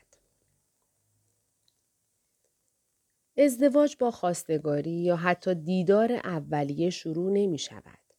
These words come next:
آغاز آن برمی‌گردد به خیلی قبلتر، یعنی زمان رویش اندیشه عشق در ذهن و اگر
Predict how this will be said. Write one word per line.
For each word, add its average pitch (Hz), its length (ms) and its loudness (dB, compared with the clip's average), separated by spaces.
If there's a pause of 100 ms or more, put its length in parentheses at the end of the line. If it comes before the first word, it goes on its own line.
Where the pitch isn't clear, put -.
(640)
آغاز 175 340 4
آن 180 220 4
برمی‌گردد 175 920 0 (260)
به 226 100 0
خیلی 269 580 0
قبلتر، 135 880 -10
یعنی 160 400 0 (240)
زمان 185 540 4
رویش 180 720 2 (140)
اندیشه 175 760 0
عشق 208 420 2 (120)
در 156 240 -4
ذهن 147 480 -4 (680)
و - 80 -6
اگر 160 320 -2